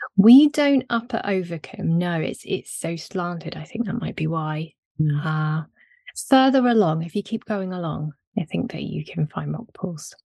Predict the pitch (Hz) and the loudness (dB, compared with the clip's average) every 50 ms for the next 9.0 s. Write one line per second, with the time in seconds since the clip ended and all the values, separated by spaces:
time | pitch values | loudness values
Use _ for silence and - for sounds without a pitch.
0 | _ _ 165 170 175 170 170 170 170 - 240 - _ _ 180 175 175 196 196 196 | _ _ 0 0 2 0 -2 -4 -8 -12 -18 -20 _ _ -2 0 2 4 4 6
1 | 202 220 233 - - - - 220 202 202 214 - - - 196 190 190 196 202 202 | 6 4 4 0 -2 -4 -4 -4 -2 -2 -6 -8 -8 -6 -4 -4 -2 -2 -2 -2
2 | 196 185 175 170 165 160 - _ - _ - - 170 156 160 160 165 156 - - | -2 -2 -2 -4 -6 -8 -10 _ -20 _ -10 -8 -8 -6 -6 -8 -10 -12 -16 -18
3 | - _ _ 151 143 139 135 - - 196 196 196 - _ - 220 214 - - 196 | -20 _ _ 0 0 2 0 0 -4 -4 -6 -6 -8 _ -2 -2 -2 -2 -4 -6
4 | 190 190 196 - - 190 190 - - 190 190 196 208 214 - - - - - 170 | -6 -6 -6 -6 -6 -8 -8 -6 -6 -6 -4 -2 -2 -4 -4 -8 -12 -8 -6 -6
5 | 170 170 - - - - - - - 175 160 160 170 160 160 - - 165 165 160 | -6 -8 -10 -16 -20 -20 -8 -6 -4 -4 -2 -4 -4 -6 -6 -6 -6 -6 -6 -6
6 | 156 _ _ - 190 - 156 151 - - 175 - - - 170 - - - _ - | -8 _ _ -8 -6 -6 -4 -6 -8 -12 -18 -14 -12 -8 -6 -6 -8 -8 _ -10
7 | 165 160 156 156 156 175 156 151 156 156 156 151 - - - - - - 185 170 | -8 -6 -6 -6 -6 -4 -2 -2 0 -2 -2 -4 -6 -8 -8 -6 -4 0 0 0
8 | 143 143 160 165 170 156 - - - 160 156 160 156 - - 180 180 196 196 | 0 -2 -4 -6 -8 -8 -10 -8 -6 -4 -4 -4 -6 -6 -6 -6 -4 -6 -6